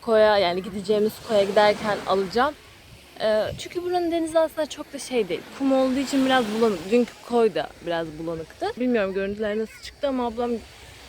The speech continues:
bir tık bulanık olduğunu söyledi. Bakacağız artık. Henüz editlemedim videoları. Öyle. Bugünkü durumumuz biraz böyle. Aslında enerjimiz yoktu buraya gelmek için ama dedik ki açılırız.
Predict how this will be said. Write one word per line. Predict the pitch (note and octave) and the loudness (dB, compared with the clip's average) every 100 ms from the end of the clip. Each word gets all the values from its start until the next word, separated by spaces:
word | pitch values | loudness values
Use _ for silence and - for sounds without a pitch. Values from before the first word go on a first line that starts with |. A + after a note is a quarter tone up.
| - - - | -20 -20 -14
bir | |
tık | C#4+ - | -14 -10
bulanık | A3 G#3+ G3 | -4 -2 -2
olduğunu | F#3+ E3 D#3+ | -4 -8 -10
söyledi. | E3 F3+ E3+ G#3 | -14 -12 -10 -8
Bakacağız | G#3 F3 F3+ D#3+ | -8 -10 -12 -12
artık. | C3 - - - - - - | -12 -14 -20 -20 -20 -20 -12
Henüz | G3+ G3+ | -6 -4
editlemedim | F#3 F#3 - F3+ E3 D3+ | -4 -6 -6 -10 -10 -12
videoları. | D#3 - - - - - | -14 -12 -14 -14 -16 4
Öyle. | C#4+ D#4 D4+ C4 A#3+ - | 6 8 6 2 -4 -6
Bugünkü | A#3+ B3 C#4+ C4+ A#3+ | -2 2 2 2 0
durumumuz | C4 C4+ C4+ C#4 D4+ - - - - - - - - | -2 2 2 2 0 -8 -16 -18 -20 -20 -20 -18 -6
biraz | A3+ B3+ C4 - - - - - - - - - - - - - - - - - - - - - | 0 2 0 -4 -14 -14 -16 -18 -20 -20 -20 -18 -18 -20 -20 -20 -20 -20 -20 -20 -20 -20 -20 -12
böyle. | G#3+ G#3+ F3+ | -4 -2 0
Aslında | - G#3+ C#4 | -2 -2 0
enerjimiz | B3 C4 C4 B3 B3+ | 0 2 0 0 -2
yoktu | B3+ - D#3+ | -4 -8 -10
buraya | E3 E3 | -8 -6
gelmek | D#3+ E3 E3+ | -8 -10 -14
için | - B3 | -10 -4
ama | A#3+ | -4
dedik | G#3 G3+ | -6 -14
ki | - | -14
açılırız. | - - F#3 E3+ | -14 -12 -12 -12